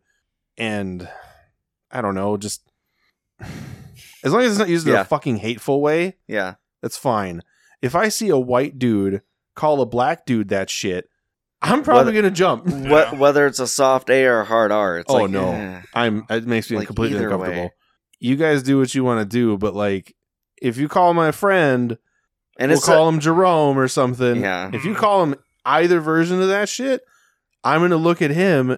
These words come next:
Speaker 1: and see if it's go time.
Speaker 3: Yeah.
Speaker 2: And it's not just limited to that word. I mean, there's plenty of other words
Speaker 1: Oh, there's plenty. There's a
Speaker 2: that
Speaker 1: thousand.
Speaker 3: Mm-hmm.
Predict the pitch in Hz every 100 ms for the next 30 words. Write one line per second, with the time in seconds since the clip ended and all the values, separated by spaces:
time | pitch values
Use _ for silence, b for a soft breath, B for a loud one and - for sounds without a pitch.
0 | - 131 123 147 139 127 107 123 131 117
1 | 85 78 - - 110 123 139 127 165 156
2 | 110 110 110 117 113 104 98 85 _ -
3 | - 92 87 - - 101 95 69 90 87
4 | 85 95 95 92 - - - 117 95 82
5 | 101 92 87 90 87 123 113 110 117 95
6 | 87 - 110 104 113 104 110 101 92 87
7 | - 107